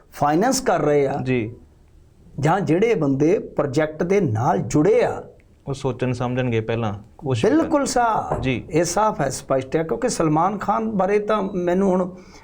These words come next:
Speaker 1: ਕੁਝ ਕਹਿਣ ਦੀ ਜ਼ਰੂਰਤ ਨਹੀਂ। ਜੋ ਕੁਝ ਚੱਲਦਾ, ਅਸੀਂ ਅੱਗੇ ਵੀ ਬਹੁਤ ਵਾਰੀ ਕਿਹਾ ਹੈ
Speaker 2: ਜੀ।
Speaker 1: ਕਿ ਇਹ ਲਾਰੈਂਸ ਬਿਸ਼ਨੋਈ ਜਿਹੜਾ ਇਹ ਗੈਂਗ ਹੈ,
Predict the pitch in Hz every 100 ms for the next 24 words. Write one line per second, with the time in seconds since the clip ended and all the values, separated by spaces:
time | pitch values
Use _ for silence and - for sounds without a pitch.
0 | - - 156 156 170 190 202 165 170 180
1 | 180 190 196 165 165 156 - 160 170 170
2 | - 160 147 156 160 139 135 147 151 151
3 | 151 151 156 151 143 - - 147 135 156
4 | 160 165 160 135 151 160 156 - 147 131
5 | 143 143 151 143 139 - - - - -
6 | 143 143 135 123 123 - - - - -
7 | 151 143 127 127 143 180 151 147 220 -